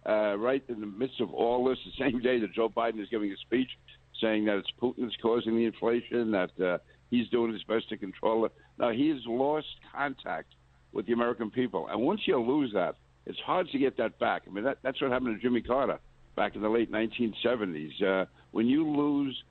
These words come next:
credibility, listen, I was not a, a Barack Obama supporter. He was always able to hold on to a majority, a close to majority of the American people. Obviously, Donald Trump, but they always said about him critically,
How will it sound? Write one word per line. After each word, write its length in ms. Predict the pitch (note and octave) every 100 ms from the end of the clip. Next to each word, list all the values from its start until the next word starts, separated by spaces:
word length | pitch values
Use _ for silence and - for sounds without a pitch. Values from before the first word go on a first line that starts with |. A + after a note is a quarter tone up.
| _ -
credibility, 640 | - A#2+ B2 A2 B2 B2 A2
listen, 300 | C3+ G#2+ D2 -
I 100 | -
was 160 | B2+ B2
not 160 | C3 B2
a, 160 | G2+ -
a 80 | A2+
Barack 300 | F#2+ A2 A#2
Obama 480 | A2+ F2+ G#2+ A#2 A#2
supporter. 440 | A2 - A2+ A#2 A2+ - -
He 80 | G#2+
was 140 | G2
always 280 | A#2 C3 A#2+
able 200 | A#2 G#2+
to 80 | G#2
hold 300 | A2 A2 A2+
on 260 | A2 A2 G2
to 240 | A2+ G#2+ G2 _ - -
a 40 |
majority, 520 | G2 F2+ G#2+ B2 B2
a 40 | G#2+
close 280 | - A#2 -
to 60 |
majority 520 | G#2 G#2+ A2+ A2+ A2+ A2
of 80 |
the 60 | G2+
American 380 | G#2 A2 G#2+ G#2
people. 460 | A2 G#2+ G#2+ G#2 - - -
Obviously, 500 | - A#2 A#2+ A2+ A2 G#2+
Donald 340 | A2 A2 A2
Trump, 220 | - A2+ G#2+
but 80 | F#2
they 80 |
always 380 | G2 F#2+ A2+ A2+ -
said 140 | G#2+
about 240 | G#2+ G#2+ G2
him 140 | A2+
critically, 520 | G#2+ G#2+ A2 - A2+